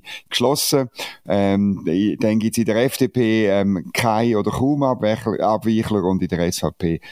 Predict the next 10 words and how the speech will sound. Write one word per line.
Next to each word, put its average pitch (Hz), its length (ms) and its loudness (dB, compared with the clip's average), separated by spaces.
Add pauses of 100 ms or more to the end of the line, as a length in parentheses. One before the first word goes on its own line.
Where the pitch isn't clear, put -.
(220)
schon 95 160 -2
gar 135 240 2
nicht. 139 260 2
Und 113 180 0
darum 104 120 2
eben 92 320 0
die 98 140 0
Versuche 117 500 0
von 101 240 0
links-grün, 107 880 0